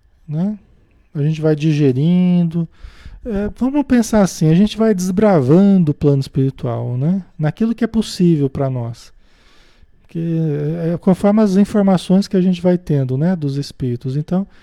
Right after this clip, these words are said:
nós vamos desbravando, né, esse entendimento. E isso é ao longo do tempo que a gente vai conseguindo, tá? Então, vamos fazer a nossa prece final, pessoal. Vamos agradecer, então, né,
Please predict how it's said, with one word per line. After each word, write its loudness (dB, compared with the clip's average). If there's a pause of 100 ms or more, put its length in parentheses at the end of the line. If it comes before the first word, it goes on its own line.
(340)
nós 2
vamos 2
desbravando, 0 (600)
né, -6
esse -8
entendimento. -4 (720)
E -2
isso -4
é -2
ao 0
longo -2
do -6
tempo -4
que -4
a -2
gente -10
vai -8
conseguindo, -12 (220)
tá? -6 (1160)
Então, -6
vamos 2
fazer 0
a -2
nossa -6
prece -6
final, -4
pessoal. -10
Vamos -8
agradecer, -8
então, -4
né, -2